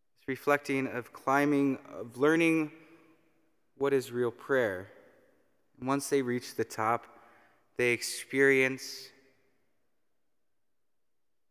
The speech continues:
an efficacious prayer. The prayer of being present with the transfigured Christ, the prayer of being with the prophets, and then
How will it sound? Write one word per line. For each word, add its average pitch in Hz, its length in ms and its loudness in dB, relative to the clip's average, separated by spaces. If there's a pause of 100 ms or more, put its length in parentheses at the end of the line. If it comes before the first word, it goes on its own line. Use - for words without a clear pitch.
(200)
an 117 80 -10
efficacious 143 800 -6
prayer. 90 440 -6 (1200)
The 113 60 -6
prayer 143 340 4
of 139 140 0
being 131 260 0
present 135 640 0
with 120 120 -2
the 123 80 -4
transfigured 113 640 -4
Christ, 123 560 2 (420)
the 131 60 -4
prayer 147 380 8
of - 80 -4
being 135 240 2
with 117 120 -2
the 120 80 -6
prophets, - 760 0 (1120)
and 113 160 -8
then 117 340 -6